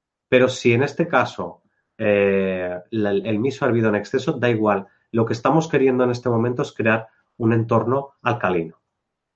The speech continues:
Y por último, hay otra cosa muy interesante que funciona muy bien y son lo que se llaman las ciruelas umeboshi,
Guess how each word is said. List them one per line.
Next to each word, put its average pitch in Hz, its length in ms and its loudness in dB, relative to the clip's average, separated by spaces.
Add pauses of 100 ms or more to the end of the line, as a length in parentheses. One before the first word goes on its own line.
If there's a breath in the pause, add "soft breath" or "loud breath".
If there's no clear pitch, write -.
(880 soft breath)
Y 156 100 6
por 175 180 8
último, 190 600 6
hay 156 120 6
otra 156 220 2
cosa 156 240 -2
muy 147 200 0
interesante 139 580 -2
que 123 80 -2
funciona 139 520 -2
muy 135 220 4
bien 151 400 0 (380 soft breath)
y 147 100 -2
son 151 360 0 (200 loud breath)
lo 127 100 -4
que 127 100 -4
se 131 120 0
llaman 139 240 4
las 123 200 0
ciruelas 123 400 2
umeboshi, 110 680 -2